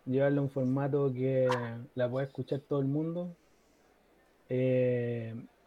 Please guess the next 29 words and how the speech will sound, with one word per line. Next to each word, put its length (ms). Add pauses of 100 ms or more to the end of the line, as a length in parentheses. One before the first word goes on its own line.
y 100
por 160
supuesto, 880 (1500)
eh, 280
sacar 260
canciones 460
que 120
nosotros 960 (220)
sintamos 540
que, 160 (1300)
que 80
tienen 360
que 480
nacer, 320 (100)
pues, 140
weón. 140 (120)
Que 60
estemos 320
conformes 560
en 60
el 100
sonido, 720
en 80
la 80
forma, 400
en 60
todo. 340
Sentirnos, 880 (1160)
eh, 440